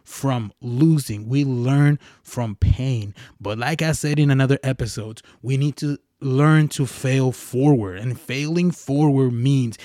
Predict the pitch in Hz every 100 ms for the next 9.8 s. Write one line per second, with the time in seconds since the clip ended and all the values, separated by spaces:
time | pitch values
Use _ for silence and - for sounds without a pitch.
0 | - 104 92 110 104 - 127 160 165 117
1 | 110 101 123 170 - 180 180 156 - 127
2 | 117 107 143 - 143 117 127 143 123 127
3 | 127 123 127 151 139 127 143 113 120 117
4 | 110 110 - - - - 135 123 107 _
5 | _ _ _ _ - 110 101 123 175 190
6 | 196 190 190 - - 113 117 107 107 175
7 | - 156 147 147 127 - 131 135 - -
8 | - 120 120 110 104 101 143 156 143 127
9 | 131 120 131 131 123 123 120